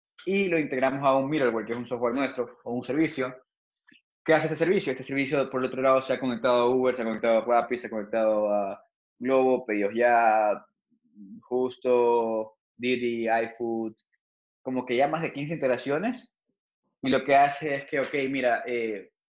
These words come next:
yo me enchufo a tu sistema, y significa que si me enchufo a tu sistema, ya todos los que tengan este sistema en este mercado ya lo tienen el beneficio, y ya cuando tienes todas estas plataformas de venta online, de logística,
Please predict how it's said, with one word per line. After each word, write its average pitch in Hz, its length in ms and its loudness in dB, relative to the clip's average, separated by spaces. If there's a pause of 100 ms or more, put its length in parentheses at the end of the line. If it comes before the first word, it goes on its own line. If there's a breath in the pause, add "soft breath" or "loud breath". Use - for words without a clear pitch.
(140)
yo 131 160 -6
me 156 100 -4
enchufo 151 200 -8
a 160 40 -2
tu 147 60 -10
sistema, 143 580 -4 (1700)
y 127 140 -2
significa 131 340 -2
que 143 160 0
si 131 100 -6
me 123 40 -4
enchufo 143 160 -4
a 143 40 -2
tu 135 60 -6
sistema, 135 460 0
ya 131 160 2
todos 139 100 -2
los 139 80 -4
que 127 80 0
tengan 131 200 0
este 135 100 -8
sistema 127 320 -2
en 120 60 -4
este 120 120 -8
mercado 113 520 2
ya 117 100 2
lo 113 200 0
tienen 117 260 -2
el 113 60 0
beneficio, 117 600 -2 (840)
y 156 200 4
ya 160 240 6
cuando 147 380 0
tienes 147 360 -4 (360)
todas 156 180 2
estas 151 140 -6
plataformas 135 760 -2
de 120 400 -2
venta 135 300 -4
online, 127 320 0
de 120 100 -2
logística, 151 680 -4